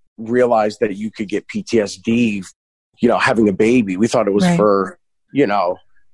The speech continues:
Speaker 1: service members that go to war or
Speaker 2: Right,
Speaker 1: police
Speaker 2: right.
Speaker 1: officers, or, and it was kinda like, "P T S D, all right."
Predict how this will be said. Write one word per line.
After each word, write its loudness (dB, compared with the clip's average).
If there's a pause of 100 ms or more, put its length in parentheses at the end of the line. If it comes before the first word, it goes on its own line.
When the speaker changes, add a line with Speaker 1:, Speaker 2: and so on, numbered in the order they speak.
(160)
Speaker 1:
service -2
members -6
that -16
go -4
to -8
war 0
or -2
Speaker 2:
Right, 2
Speaker 1:
police -2
Speaker 2:
right. -2 (340)
Speaker 1:
officers, -8 (120)
or, -2
and -2
it -4
was -6
kinda -4
like, 0 (260)
"P -8
T 0
S -2
D, 0
all 2
right." -2